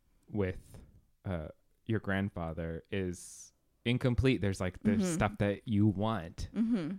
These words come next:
Speaker 1: that
Speaker 2: Right.
Speaker 1: isn't there.
Speaker 2: Right, right, right.
Speaker 1: Meanwhile,
Speaker 2: Mm-hmm.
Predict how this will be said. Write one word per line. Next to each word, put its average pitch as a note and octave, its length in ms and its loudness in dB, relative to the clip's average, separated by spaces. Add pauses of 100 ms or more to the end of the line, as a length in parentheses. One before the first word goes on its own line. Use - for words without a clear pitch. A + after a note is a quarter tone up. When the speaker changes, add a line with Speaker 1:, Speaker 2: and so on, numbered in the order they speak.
(140)
Speaker 1:
that A2 120 6
Speaker 2:
Right. A2+ 60 8
Speaker 1:
isn't A#2 300 6
there. A2 360 0 (160)
Speaker 2:
Right, F3 420 -4
right, G2 200 -6
right. - 120 -6
Speaker 1:
Meanwhile, F#2 840 4 (500)
Speaker 2:
Mm-hmm. F#3 320 -2